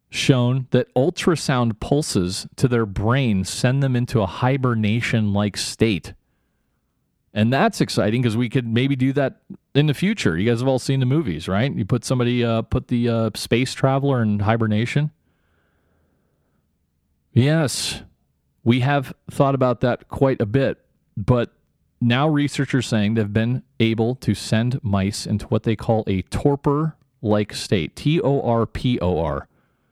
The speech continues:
That's not sleeping.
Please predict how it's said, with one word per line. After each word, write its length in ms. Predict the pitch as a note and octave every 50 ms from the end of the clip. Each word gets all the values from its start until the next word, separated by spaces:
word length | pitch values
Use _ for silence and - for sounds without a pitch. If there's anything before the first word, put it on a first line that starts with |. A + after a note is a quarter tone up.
| _ _ _ _ _ _ _ _ _ _ _ _ _ _ _ _ _ _ _ _ _ _ _ _ _ _ _
That's 320 | - A2 B2 - - - C3
not 320 | C3+ C#3 C#3 C3+ - -
sleeping. 600 | - - - D#3 D#3+ D3+ - F#2+ E2+ F2 G2 A2